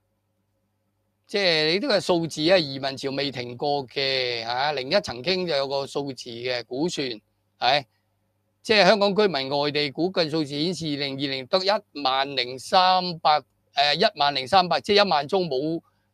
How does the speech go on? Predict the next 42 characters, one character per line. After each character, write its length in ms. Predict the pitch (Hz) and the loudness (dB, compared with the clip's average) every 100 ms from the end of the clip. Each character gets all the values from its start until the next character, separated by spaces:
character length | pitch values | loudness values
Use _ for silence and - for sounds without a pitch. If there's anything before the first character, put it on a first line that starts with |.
| _ - | _ -4
即 100 | 165 | -2
係 60 | |
良 160 | 131 127 | 0 -2
民 100 | 127 | -4
證 200 | 127 165 | -2 0
申 200 | 160 190 | 2 2
請 180 | 160 151 | 2 0
啦， 320 | 170 170 151 | 6 6 4
呢 60 | 135 180 | 0 -2
啲 100 | 175 | -2
係 40 | |
正 260 | 131 160 156 | -2 -6 -4
式 240 | 180 151 | -4 -6
要 100 | 139 | -6
嚟 60 | 127 | -8
移 140 | 117 | -8
民， 180 | 117 143 | -12 -6
一 60 | 180 | -4
萬 360 | 165 120 113 110 | -4 -4 -6 -10
人， 200 | 104 107 | -20 _
主 80 | - | -10
要 80 | 185 | -8
移 160 | 147 117 | -8 -10
民 140 | 113 | -12
用 100 | 120 | -10
途 200 | 113 127 | -6 -2
啦， 540 | 147 151 139 117 123 | 0 0 -2 -4 -4
係， 60 | 123 _ - | -6 _ -8
仲 200 | 151 143 | -6 -2
未 240 | 147 147 | -2 -2
少 260 | 131 143 156 | -6 -6 -4
過 340 | 190 160 147 _ _ - | 0 0 0 _ _ -4
一 80 | 196 | -2
九 260 | 147 151 | 2 0
年， 440 | 147 117 131 135 - _ _ _ | 0 -2 -2 -2 -6 _ _ _
係， 300 | - 139 165 - _ _ _ _ _ _ - | 2 4 4 0 _ _ _ _ _ _ 0
即 100 | 214 | 4
係 80 | |
呢， 200 | 208 214 190 | 6 6 6
今 260 | 214 196 | 2 2
年 160 | 170 180 | 0 2
呢， 300 | 196 196 | 4 4